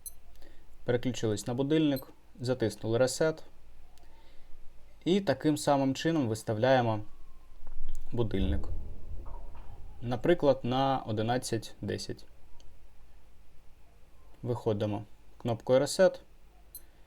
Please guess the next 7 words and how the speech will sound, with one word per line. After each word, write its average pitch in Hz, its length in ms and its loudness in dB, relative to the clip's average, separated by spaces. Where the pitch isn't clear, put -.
І 165 120 0
далі 127 280 4
кнопкою 117 380 -2
Мод 131 220 0
переключаємось 110 720 0
між 123 160 0
режимами. 107 580 0